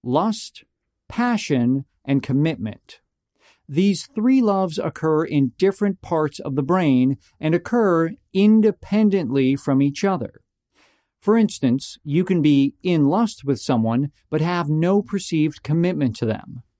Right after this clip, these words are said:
For example, one-night stands. But before we get into that, let's cover what the three loves are specifically. Love one, lust.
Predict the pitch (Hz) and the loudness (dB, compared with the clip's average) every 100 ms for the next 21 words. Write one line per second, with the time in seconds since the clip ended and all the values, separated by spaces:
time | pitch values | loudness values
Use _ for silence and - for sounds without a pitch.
0 | _ 254 214 131 135 117 139 151 147 - | _ -2 0 2 0 0 -2 -4 -6 -6
1 | 127 127 131 120 117 - 196 156 - - | 0 2 2 0 -2 -4 -2 -2 -4 -12
2 | - - _ _ _ - - - 180 180 | -20 -20 _ _ _ -20 -10 -2 -2 -2
3 | - 220 208 190 165 175 254 180 113 107 | -2 0 2 2 2 2 2 2 -2 -2
4 | 113 - - 151 185 - - 269 196 143 | -4 -8 -4 -2 -2 -6 -6 -2 0 2
5 | 143 147 143 156 - 208 202 175 165 147 | 2 0 -2 -6 -2 0 2 2 0 0
6 | 208 156 127 135 - - 156 - 190 180 | 0 2 2 0 -4 -4 -4 -2 -2 -2
7 | - - - 147 _ _ _ _ _ _ | -8 -10 -12 -20 _ _ _ _ _ _
8 | _ _ _ _ _ _ _ 131 151 151 | _ _ _ _ _ _ _ 0 0 0
9 | 147 190 143 95 - 117 _ _ _ 143 | 0 0 -2 -6 -16 -20 _ _ _ -2
10 | 156 - - - - | -2 -4 -12 -18 -20